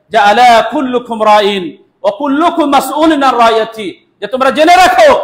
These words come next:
প্রত্যেকেই তোমরা দায়িত্বশীল, আর তোমাদের প্রত্যেকেই তোমাদের দায়িত্ব সম্পর্কে জিজ্ঞাসিত করা হবে। একজন পুরুষ মানুষ সে তার পরিবার এবং তার পরিজন, ফ্যামিলির সে দায়িত্বশীল, অতএব তাকে তার এই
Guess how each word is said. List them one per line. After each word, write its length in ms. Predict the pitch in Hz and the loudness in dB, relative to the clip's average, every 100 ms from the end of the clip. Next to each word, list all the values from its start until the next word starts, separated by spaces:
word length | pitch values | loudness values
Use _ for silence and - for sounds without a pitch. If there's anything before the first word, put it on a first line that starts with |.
| - - | -8 -10
প্রত্যেকেই 520 | - 381 - 403 370 320 | -4 -4 -4 -6 -4 -6
তোমরা 260 | 294 277 | -2 -2
দায়িত্বশীল, 640 | 240 247 233 254 - 240 190 _ - | 0 0 -2 -10 -8 -10 -10 _ -4
আর 320 | 202 214 214 | 2 2 2
তোমাদের 300 | 220 220 214 | -4 -6 -6
প্রত্যেকেই 640 | - 330 - - 330 311 269 | -4 -6 -6 -8 -6 -6 -6
তোমাদের 420 | 262 247 233 185 | -4 -4 -4 -2
দায়িত্ব 340 | 220 247 269 | -2 -2 -8
সম্পর্কে 580 | - 269 269 269 311 349 339 - - 123 | -8 -8 -4 -2 2 2 2 -6 -18 _
জিজ্ঞাসিত 520 | 175 180 269 269 269 220 | -14 -6 -4 -4 -8 -8
করা 260 | 208 202 | -2 0
হবে। 280 | 190 185 170 - _ - | 0 -4 -6 -10 _ -6
একজন 300 | 214 220 214 | -4 -4 -8
পুরুষ 280 | 311 381 392 | -2 -2 -2
মানুষ 320 | 302 277 254 - - - - | 0 2 0 -2 -14 -20 -6
সে 120 | 233 | -4
তার 240 | 233 220 | 0 0
পরিবার 720 | - 247 277 277 247 - - - - | 0 -2 2 4 4 0 -8 -16 -8
এবং 220 | 214 240 - | -4 -4 0
তার 120 | 247 | -2
পরিজন, 760 | - 320 320 311 285 - - - - | 0 0 2 4 2 0 -10 -16 -4
ফ্যামিলির 360 | 254 294 285 | -2 -2 -6
সে 160 | - 240 | -6 -4
দায়িত্বশীল, 600 | 220 220 214 214 220 165 - _ - | -2 -2 -6 -10 -8 -8 -10 _ -6
অতএব 260 | 202 233 233 | -2 -4 0
তাকে 240 | 208 214 | -2 -2
তার 200 | 208 208 | -2 -2
এই 80 | 214 | -2